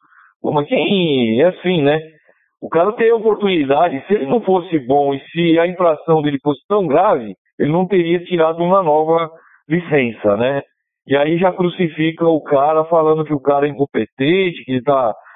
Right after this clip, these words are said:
fazendo transporte ilegal, isso e aquilo, né?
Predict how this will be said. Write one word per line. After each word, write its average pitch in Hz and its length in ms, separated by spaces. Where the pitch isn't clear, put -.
fazendo 127 460
transporte 120 760
ilegal, 117 1000
isso 160 260
e 185 40
aquilo, 127 420
né? 120 120